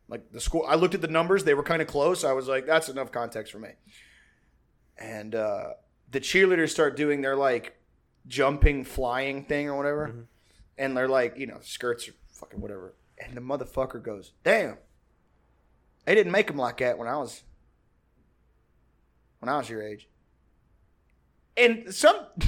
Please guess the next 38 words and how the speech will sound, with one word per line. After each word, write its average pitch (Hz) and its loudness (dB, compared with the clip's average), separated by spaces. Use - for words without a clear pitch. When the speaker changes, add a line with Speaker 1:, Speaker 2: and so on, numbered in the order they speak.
Speaker 1:
<laughs> - -20
not 480 8
often, 185 8
but 185 0
sometimes 302 6
somebody 233 6
says 165 4
something 196 0
to 190 -6
you 202 -2
that, 160 0
like, 147 4
it's 160 0
like 202 4
my 160 4
brain 143 0
blue 123 4
screens. 190 -4
Like, 196 8
it, 226 -2
like, 202 6
at 196 6
that 226 10
age, 214 10
it's 185 0
like, 160 4
I 160 2
was 160 2
like, 156 4
you're, 180 2
you're, 190 4
like, 180 2
fifteen, 208 2
sixteen, 165 -4
like, 139 -2
yes, 156 2
you're, 156 -2
like, 156 0